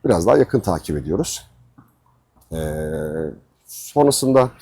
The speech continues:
H P V zaten diğer tüm virüsler gibi aslında, e, bağışıklık sistemimizle savaşacak ve bağışıklık sistemimiz aslında bunu kazanacak. Sonrasında da,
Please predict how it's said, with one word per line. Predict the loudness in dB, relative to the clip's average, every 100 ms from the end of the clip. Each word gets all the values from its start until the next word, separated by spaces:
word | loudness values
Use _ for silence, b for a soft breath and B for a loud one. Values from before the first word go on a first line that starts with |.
| b b b b
H | -2
P | 0 4
V | 4
zaten | 4 4 0 2
diğer | 2 2
tüm | 2 0 0
virüsler | 0 2 2
gibi | 2 -2
aslında, | -4 -4 -4 -4 -4 -6 b b b b b _ -4
e, |
bağışıklık | 2 4 6 4 4 -2 -2
sistemimizle | 0 0 2 2 2
savaşacak | 0 0 -2 -4 -6 -4
ve | -2 -4 -4 -16 _ _ -2
bağışıklık | 2 2 -2 -8
sistemimiz | -6 -6 -4 -4
aslında | -4 -4 -6 -6
bunu | -6
kazanacak. | -2 0 0 0 -4 -8 _ -20 _ _
Sonrasında | -6 -4 -4 -4 -4
da, | -4